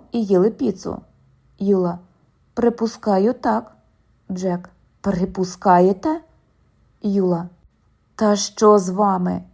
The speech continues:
Я вагітна, там була вогнепальна зброя,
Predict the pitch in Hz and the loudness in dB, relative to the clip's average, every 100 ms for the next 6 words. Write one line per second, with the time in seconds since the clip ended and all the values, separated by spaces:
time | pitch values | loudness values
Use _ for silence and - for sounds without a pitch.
0 | _ 202 185 220 254 214 202 190 185 185 | _ -6 2 4 6 4 2 0 -2 -2
1 | 180 180 - _ 226 262 277 233 196 185 | -4 -4 -8 _ 6 6 4 0 0 0
2 | 202 220 220 233 269 285 226 202 196 190 | -2 -2 4 4 4 0 -2 0 2 2
3 | 185 180 | 0 -4